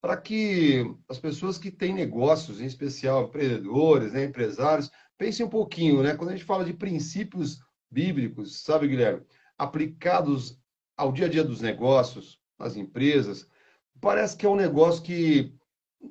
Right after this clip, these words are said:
não casa, por vezes, né? Parece que é um, um, um abismo entre aquela pessoa que é um empresário durante a semana e aquela pessoa que é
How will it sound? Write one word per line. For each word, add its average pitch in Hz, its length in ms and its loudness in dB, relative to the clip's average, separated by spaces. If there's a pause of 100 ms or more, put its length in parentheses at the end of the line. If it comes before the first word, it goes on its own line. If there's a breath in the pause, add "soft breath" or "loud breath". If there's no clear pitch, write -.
(100)
não 180 220 -6
casa, 156 580 0 (120)
por 110 120 -6
vezes, 101 400 -2
né? 151 280 -2 (420)
Parece 147 240 -2
que 180 100 -2
é 175 60 6
um, 180 80 4
um, 135 800 2
um 143 80 0
abismo 151 680 -2
entre 143 640 2 (920)
aquela 143 360 0
pessoa 143 380 0
que 143 140 2
é 143 40 4
um 156 100 4
empresário 151 760 4
durante 135 320 2
a 123 40 -4
semana 135 680 0 (640 soft breath)
e 170 100 -2
aquela 190 380 2
pessoa 185 560 0
que 196 240 -2
é 190 500 4